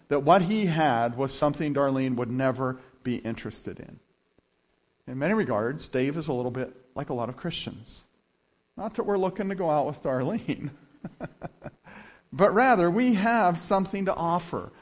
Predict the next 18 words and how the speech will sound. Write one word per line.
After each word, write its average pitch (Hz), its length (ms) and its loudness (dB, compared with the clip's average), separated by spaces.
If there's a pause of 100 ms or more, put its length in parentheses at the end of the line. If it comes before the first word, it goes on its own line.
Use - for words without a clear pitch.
(180)
the 170 100 2
story 226 480 10
of 156 160 8
what 165 160 6
Jesus 196 480 0
has 143 180 2
done 151 220 2
in 151 100 0
our 156 160 2
life, 165 480 -2 (640)
but 151 280 0 (280)
we 156 140 -2
find 185 360 -2
it 196 80 -2
hard 170 380 -2
to 156 440 -2
always 156 460 -2
imagine 131 880 -6